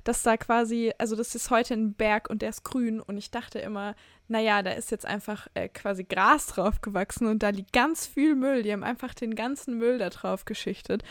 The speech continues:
Und irgendwann meinte jemand mal zu mir, nee, das ist einfach nur quasi, die haben, als die Häuser gebaut haben, haben sie die Erde da drauf geschmissen.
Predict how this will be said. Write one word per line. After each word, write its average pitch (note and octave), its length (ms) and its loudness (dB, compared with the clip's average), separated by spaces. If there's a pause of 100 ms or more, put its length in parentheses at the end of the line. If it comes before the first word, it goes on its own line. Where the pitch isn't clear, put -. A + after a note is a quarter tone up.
(300)
Und A#3 100 -4
irgendwann C#4+ 480 4
meinte A#3 320 4
jemand G#3 280 2
mal G3 160 2
zu - 160 0
mir, A3 140 4
nee, G#3 180 6
das F#3+ 200 -4
ist - 180 -6
einfach G#3+ 380 -2
nur G#3 240 2
quasi, G3+ 520 2 (140)
die G#3 100 0
haben, F#3+ 160 -2 (120)
als G3+ 180 -2
die G3 100 -2
Häuser A3+ 360 2
gebaut F3+ 400 -2
haben, F#3 260 -2
haben G3 140 -2
sie G3 100 -2
die F#3 160 -2
Erde A3 360 2
da F#3 120 -4
drauf - 380 -2
geschmissen. F#3 640 -4